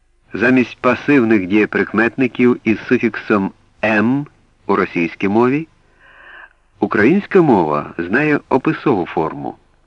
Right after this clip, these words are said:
Получаємий результат — наслідок, що його або який одержуємо. Сравнюваємо величина, величина, що її або яку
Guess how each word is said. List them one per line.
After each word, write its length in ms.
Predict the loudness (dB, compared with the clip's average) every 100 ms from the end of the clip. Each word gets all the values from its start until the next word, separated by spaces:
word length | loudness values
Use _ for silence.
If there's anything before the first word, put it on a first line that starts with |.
| _ _ _ _ _ _ -2
Получаємий 920 | 0 0 0 -2 0 0 2 0 2
результат — 840 | 0 0 0 -2 0 0 0 -6 -20 _ _ _ _ _ _ _ _ -14
наслідок, 800 | -4 -2 -2 -2 -2 0 -4 -8
що 320 | -8 -2 0
його 560 | 0 -2 2 2 2 -2 _ _ _ -6
або 280 | -4 -4 -4
який 560 | -6 -6 -2 -2 -2 -2
одержуємо. 920 | -2 -2 -2 -2 -2 -2 -2 -4 -6 -10 _ _ _ _ _ _ -20 -20 -20 -10 -2
Сравнюваємо 760 | 2 2 2 2 2 2 2
величина, 1120 | 2 0 0 0 0 -2 -2 -2 0 0 -2 -6 _ _ _ _ _ _ _ _
величина, 840 | -4 0 0 0 -2 -4 0 0
що 240 | 0 0 0
її 520 | 0 0 0 0 0 _ _ _
або 300 | -6 -4 -4
яку 600 | -4 -2 -4 0 2 2